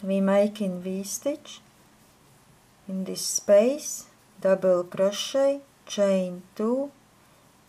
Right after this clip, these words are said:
double crochet in the same space. And again, this all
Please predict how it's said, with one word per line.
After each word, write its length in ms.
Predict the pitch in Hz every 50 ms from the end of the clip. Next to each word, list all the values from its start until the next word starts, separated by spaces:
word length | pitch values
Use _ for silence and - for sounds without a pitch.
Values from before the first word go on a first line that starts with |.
| 196 190 -
double 440 | 190 190 190 190 233 240 247 247
crochet 760 | 247 - 190 190 190 196 196 - - - 202 190 185 185 190 190 - _ -
in 160 | 185 185 185
the 100 | 185 190
same 560 | 190 - - - 226 226 233 240 240 240 240 240
space. 840 | - - - - _ 196 185 180 175 180 180 - - - - - _ _ _ _ _ _ _ - _ _ _ _ _ _ _ _ _ _ _ _ _ _ _ _ _ _ _ _ _ _ _ _ _ _ _ _ _ _ _ - - _ _ - - _ _ _ _ _ _ _ _ _ _ _ _ _ _ _ _ _ _ _ _ _ _ _ _ -
And 340 | 214 226 240 240 240 240 - - - - _
again, 580 | 208 202 196 208 202 202 196 190 190 185 180 185 - _ _ _ - _ _ _ _ _ - _ _ _ _ _ _ _ _ _ _ _ _ _
this 560 | - 202 220 214 - - - - - - - - _ - _ _
all 640 | 202 214 220 220 214 214 202 202 196 190 180 180